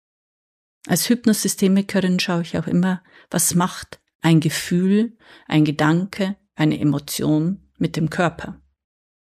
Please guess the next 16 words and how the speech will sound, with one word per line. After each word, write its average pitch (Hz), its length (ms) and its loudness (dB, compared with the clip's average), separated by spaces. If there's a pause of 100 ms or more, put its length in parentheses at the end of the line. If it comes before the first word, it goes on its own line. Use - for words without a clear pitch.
(260)
In 180 100 6
der 185 100 6
Regel 196 240 4
nehmen 170 380 4
wir 165 180 4
Reaktionen 170 840 0
erst 190 400 0
körperlich 175 480 -2
wahr 160 400 -4 (680)
und 147 180 2
dann 180 240 6
kommt 156 220 0
erst - 220 -4
der 160 60 0
Gedanke 160 640 0 (360)
oder 165 520 6